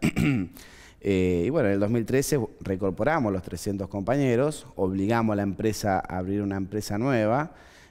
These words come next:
eh, en aquel entonces era el conflicto con la empresa Elecnor, en ese, se pu-, se armó esta empresa que se llamaba Chic Sociedad Anónima, en lo cual, bueno, ahí fuimos, eh, prácticamente la mayoría de los compañeros que éramos conducción del sindicato.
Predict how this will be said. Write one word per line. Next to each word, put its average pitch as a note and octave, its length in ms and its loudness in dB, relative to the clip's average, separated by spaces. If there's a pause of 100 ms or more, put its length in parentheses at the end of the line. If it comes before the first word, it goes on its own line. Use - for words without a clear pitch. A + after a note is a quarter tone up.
eh, E2+ 340 -4
en F2 60 -4
aquel F2+ 200 -4
entonces G2 260 -2
era G2 120 -2
el F#2 40 -2
conflicto F#2 460 -4
con F2+ 100 -4
la F2+ 60 -2
empresa F#2 340 -4
Elecnor, B2 500 0 (960)
en F#2+ 200 -2
ese, F#2+ 240 -6 (240)
se - 180 -4
pu-, F#2+ 220 -8
se - 140 -2
armó G#2 220 2
esta G#2+ 140 -2
empresa G2+ 460 0
que F#2+ 120 -2
se F#2 160 -8
llamaba G2 500 0
Chic - 200 -4
Sociedad G#2+ 540 0
Anónima, C3+ 580 0 (160)
en G2 220 -2
lo G2 160 -2
cual, C3 340 2
bueno, G#2+ 260 0 (360)
ahí G#2 340 2
fuimos, A2+ 640 -2 (140)
eh, E2+ 580 -4 (180)
prácticamente G#2+ 800 0
la F#2+ 220 -2
mayoría F#2 260 -4
de G#2 60 0
los F#2+ 80 -4
compañeros G2+ 500 -2
que G2 140 -4
éramos G2 240 -2
conducción F#2 520 -2
del D#2+ 140 -6
sindicato. D2+ 600 -10